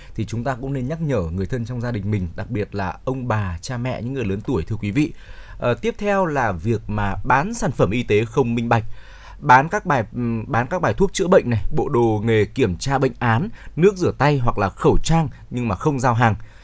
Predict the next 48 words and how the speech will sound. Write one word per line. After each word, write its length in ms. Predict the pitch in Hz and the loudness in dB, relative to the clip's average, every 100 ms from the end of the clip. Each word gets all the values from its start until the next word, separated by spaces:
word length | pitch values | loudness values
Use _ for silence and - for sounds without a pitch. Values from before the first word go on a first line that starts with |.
| - - | -20 -6
Bên 180 | 139 131 | 0 2
lừa 100 | 120 | 2
đảo 240 | 117 101 | 0 -2
sẽ 140 | 85 135 | -4 -6
đăng 180 | 143 131 | -6 -4
các 200 | 185 - | -4 0
bài 220 | 120 107 | 0 2
bán 180 | 104 117 | -2 -2
thuốc, 240 | 226 254 - - | -2 -2 -2 -8
sản 240 | - - | 0 0
phẩm 160 | 120 113 | 2 0
y 120 | 113 | 0
tế 260 | 113 110 120 | 2 2 2
giả 360 | 135 131 76 69 | 0 -2 -2 -4
với 140 | 107 | -2
nội 180 | 147 120 | 0 0
dung 260 | 101 139 127 | 0 -2 0
có 180 | 113 135 | 0 2
thể 160 | 180 | 2
làm 260 | 90 95 90 | 0 -2 -4
hạn 240 | 110 123 | -6 -4
chế 300 | - 120 160 233 - - | 4 6 6 2 -8 0
hoặc 140 | 131 - | 2 2
chữa 160 | - 202 | 2 4
lành 220 | 196 110 | 2 2
covid 280 | 131 131 180 | 2 2 0
mười 140 | 123 | 0
chín 300 | - 110 143 - - - | 0 0 -2 -6 -16 0
và 200 | 113 123 | 4 4
yêu 160 | 185 190 | 6 6
cầu 260 | - 127 104 | 8 4 4
chuyển 220 | 110 92 | 0 0
khoản 220 | - 90 | -2 -4
trước, 220 | - 247 - - - - | 2 0 0 -6 -10 0
nhưng 180 | 127 120 | 2 2
sẽ 140 | 151 | 0
block 420 | 135 147 - - | 4 4 2 -2
các 180 | 175 180 | -4 0
tài 120 | 139 | 0
khoản 280 | 107 123 85 | 2 2 2
mạng 220 | 90 - | -2 -4
xã 120 | - | -2
hội 220 | 156 165 - - - - | 2 2 2 -6 -14 -4
ngay 240 | 160 202 | 2 2
khi 280 | 196 202 165 | 2 0 0
giao 160 | 143 113 | -2 -2
dịch 140 | 104 | -2
xong. 240 | - 156 | 2 2